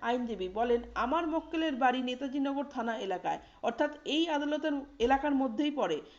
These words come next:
তাই যে কোনো শর্তে জামিন দেওয়া হোক। এরপরই কার্যত আবদারের সুরে পার্থবাবু বলেন,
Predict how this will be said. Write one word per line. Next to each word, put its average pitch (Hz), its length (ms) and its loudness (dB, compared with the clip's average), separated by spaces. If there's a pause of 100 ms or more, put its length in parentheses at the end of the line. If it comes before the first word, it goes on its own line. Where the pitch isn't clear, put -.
তাই 254 180 4
যে 254 180 0
কোনো 330 260 -2
শর্তে 311 340 -4
জামিন 247 360 -2
দেওয়া 226 260 2
হোক। 175 140 -2 (100)
এরপরই 294 400 -2
কার্যত 302 380 -4 (120)
আবদারের 285 460 -2
সুরে 294 180 -2 (340)
পার্থবাবু 294 580 4
বলেন, 220 300 -2